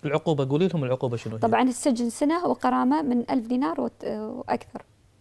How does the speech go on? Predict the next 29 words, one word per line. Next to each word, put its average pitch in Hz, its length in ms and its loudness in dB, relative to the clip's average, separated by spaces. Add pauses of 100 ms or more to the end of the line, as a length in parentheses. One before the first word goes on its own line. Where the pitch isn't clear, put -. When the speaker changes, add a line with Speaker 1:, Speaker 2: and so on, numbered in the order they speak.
(320)
Speaker 1:
ألف 151 160 2
دينار 160 340 2
وأكثر 160 320 2
Speaker 2:
وأكثر، 151 280 -2
Speaker 1:
تصل 160 240 0 (320)
إلى 139 260 -2 (220)
تقريبا؟ - 180 0
Speaker 2:
عندنا 277 300 6
ال-، 262 300 4
طبعا 240 220 4
العقوبات 254 580 2
نصت 247 400 0
عليها 233 320 2
في 220 540 0 (240)
قانون 240 320 2
الطفل، 262 360 -2
Speaker 1:
مم. 415 280 -2 (320)
Speaker 2:
تبدأ 214 420 6
من 240 260 4 (120)
السجن 220 400 2
ستة 294 320 2
أشهر 320 320 2 (260)
Speaker 1:
مم. 127 60 -14 (160)
Speaker 2:
إلى 220 320 4 (140)
الثلاث 247 400 0
سنوات، 285 480 4 (320)
والغرامة 262 540 4
تبدأ 220 380 2
من 247 280 2